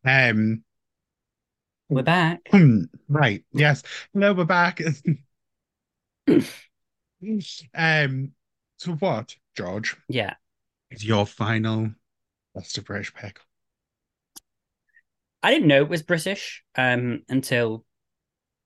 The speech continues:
Speaker 2: like, I think I saw it at the end. Well, I didn't know 'cause it's, it was at the end of it, and I was like,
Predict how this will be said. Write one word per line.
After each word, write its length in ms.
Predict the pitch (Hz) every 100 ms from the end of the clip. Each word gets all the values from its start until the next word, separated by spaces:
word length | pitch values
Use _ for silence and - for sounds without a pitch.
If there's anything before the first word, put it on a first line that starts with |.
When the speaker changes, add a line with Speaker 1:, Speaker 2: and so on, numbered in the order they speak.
| _ _
Speaker 2:
like, 280 | 117 110 -
I 60 | 120
think 140 | 123
I 20 |
saw 180 | 123 135
it 40 | 113
at 40 |
the 100 | 110
end. 160 | 110 113
Well, 120 | 160
I 40 | 180
didn't 160 | 160
know 180 | 208 175
'cause 140 | 147 175
it's, 300 | 135 - - _ _ _ _ - - _ _ _ _ _ _ -
it 80 |
was 100 | 160
at 80 | 175
the 140 | 202 165
end 340 | 139 165 165
of 120 | 165
it, 80 | 143
and 120 | 123
I 60 | 131
was 160 | 131
like, 320 | 127 117 113